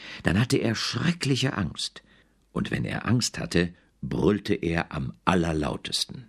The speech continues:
Eines Abends waren die Eltern bei Fritz Eichkater eingeladen. „Ich will auch mit“, rief der kleine Brüllbär. „Das geht nicht“, sagte die Mutter.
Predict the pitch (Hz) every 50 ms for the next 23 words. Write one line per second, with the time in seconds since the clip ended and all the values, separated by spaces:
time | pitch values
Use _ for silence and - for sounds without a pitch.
0 | _ _ _ _ _ _ _ _ _ _ _ - - - - - - - - 123
1 | 139 170 185 - - 101 101 98 131 156 165 - 123 120 120 117 110 98 - -
2 | 87 101 98 - 120 110 110 107 90 87 90 90 90 90 - - 95 87 87 -
3 | - - - 135 139 123 - - - 62 - - - - - - - - - -
4 | - - - - - - _ _ _ _ _ _ _ _ _ _ _ _ _ _
5 | _ _ _ - 240 226 - 254 240 233 - - 226 226 233 269 262 240 233 -
6 | 208 190 180 160 151 135 - - - - - - - _ - - - - - -
7 | - - 65 67 - - - - - 67 64 - - - - - - - - _
8 | _ _ _ _ _ _ _ _ _ _ - 67 - - - - - - 80 90
9 | 101 98 - - - - - - - - - - - - - - - - - -
10 | - - - - 82 - - 65